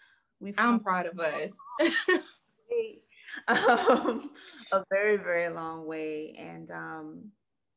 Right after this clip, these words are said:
Speaker 1: I just know that we'll just continue to hold each other accountable throughout this journey, especially of being fearless.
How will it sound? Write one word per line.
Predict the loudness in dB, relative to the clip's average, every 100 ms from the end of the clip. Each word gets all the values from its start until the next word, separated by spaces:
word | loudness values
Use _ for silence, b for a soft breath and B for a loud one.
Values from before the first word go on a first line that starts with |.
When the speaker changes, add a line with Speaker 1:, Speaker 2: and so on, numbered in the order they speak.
| _ _ -10
Speaker 1:
I | -8
just | -8 -10
know | -8 -6 -6
that | -6 -6 -8 -10 _ _ _ _ _ -12
we'll | -12
just | -10 -14
continue | -16 -14 -12 -10
to | -10
hold | -8 -8
each | -10
other | -8 -10
accountable | -10 -8 -8 -8 -10 -10 -10 _ b b
throughout | -6 -6 -6
this | -10 -14
journey, | -12 -10 -10 -12
especially | -10 -8 -10 -10 -10 -10
of | -10 -12
being | -12 -12 -12 -16 _
fearless. | -12 -10 -10 -12 -14 -16 -16